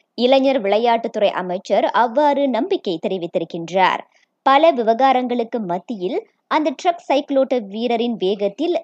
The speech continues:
சிறிதும் பின்னடைவு இல்லை என அவர் கூறினார். கோவிட் நைன்டீன் பரவல் காரணமாக தனது ஊழியர்களுக்கு விடுமுறை வழங்கிய முதல் பிரீமியர் லீக் கிளப்பாக நியூகாசல் திகழ்கின்றது.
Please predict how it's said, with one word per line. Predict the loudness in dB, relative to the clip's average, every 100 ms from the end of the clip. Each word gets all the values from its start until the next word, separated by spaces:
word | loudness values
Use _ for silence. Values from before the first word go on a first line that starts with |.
| -8
சிறிதும் | -6 -2 -2 -2 -4 -6 -6
பின்னடைவு | -2 -2 -2 -2 -4
இல்லை | -6 -6 -4 -4
என | -4 -4 -4
அவர் | -6 -6
கூறினார். | -8 -8 -6 -6 -6 -8 -14 _ _ _ _ _ _ _ _ 0
கோவிட் | 2 2 2
நைன்டீன் | 2 2 -2 0
பரவல் | 2 2 0 -2
காரணமாக | 0 0 0 -2 -2 -2 0 0
தனது | 0 -2 0 -2
ஊழியர்களுக்கு | -2 -2 0 0 0 -2 -2 -2 0 -2
விடுமுறை | -4 -4 -2 0 -2
வழங்கிய | 0 0 0 -2 -6 0 0
முதல் | 0 -2 2 0 0
பிரீமியர் | -4 -4 -2 -2
லீக் | -4 -6
கிளப்பாக | -6 -6 -4 -4 -2 -2 -2 _ _ -2
நியூகாசல் | 0 2 0 2 2 2 2
திகழ்கின்றது. | 2 0 -2 -2 2 2 0